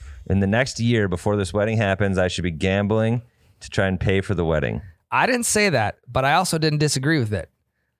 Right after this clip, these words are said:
Speaker 2: Um, so that is
Speaker 1: <laughs> Cover
Speaker 2: your
Speaker 1: your ass,
Speaker 2: own
Speaker 1: Ryan.
Speaker 2: personal decision. Uh, but back to your question, Tyler,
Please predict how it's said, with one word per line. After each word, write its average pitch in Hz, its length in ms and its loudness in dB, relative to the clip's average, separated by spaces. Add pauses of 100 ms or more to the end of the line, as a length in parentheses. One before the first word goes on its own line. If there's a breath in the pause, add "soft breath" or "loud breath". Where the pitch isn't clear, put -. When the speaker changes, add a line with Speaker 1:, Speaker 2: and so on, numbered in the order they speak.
Speaker 2:
Um, 117 460 2 (160)
so 123 240 0
that 139 200 2
is 180 100 -2
Speaker 1:
<laughs> - 20 -2
Cover 180 380 2
Speaker 2:
your 190 80 0
Speaker 1:
your 104 120 0
ass, 92 220 2
Speaker 2:
own 143 120 0
Speaker 1:
Ryan. 85 260 0
Speaker 2:
personal 139 320 0
decision. 113 560 0 (500 soft breath)
Uh, 123 380 2
but 127 180 -4
back 139 180 2
to - 40 -10
your 139 80 -2
question, 143 240 0
Tyler, 135 300 2